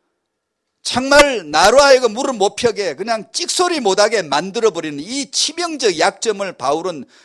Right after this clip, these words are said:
육체의 가시로 달고 살아야 되는 게 이해가 도무지 안 되는 거죠. 세 번이나 간구했단 말은 절대 이해 못함. 이건 이해가 안 되는, 왜 이래야 됩니까?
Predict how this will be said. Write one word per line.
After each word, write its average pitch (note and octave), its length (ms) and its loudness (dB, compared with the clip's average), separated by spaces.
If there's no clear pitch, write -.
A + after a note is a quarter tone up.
육체의 B3 400 -2
가시로 A#3+ 760 -2
달고 D4 440 2
살아야 G3+ 480 0
되는 D3+ 220 -8
게 C#3+ 80 -10
이해가 G#3 440 -6
도무지 A#3+ 400 -6
안 B2 200 -6
되는 A2+ 220 -14
거죠. E2+ 320 -20
세 - 240 0
번이나 C4 280 0
간구했단 G3+ 520 -2
말은 D#3+ 220 -6
절대 C#4 380 -2
이해 E3 200 -2
못함. C#3 500 -8
이건 A#3 260 -4
이해가 G#3+ 380 4
안 F3 120 -8
되는, E3+ 220 -8
왜 F#3+ 140 4
이래야 C#4+ 300 -2
됩니까? D#3+ 500 -10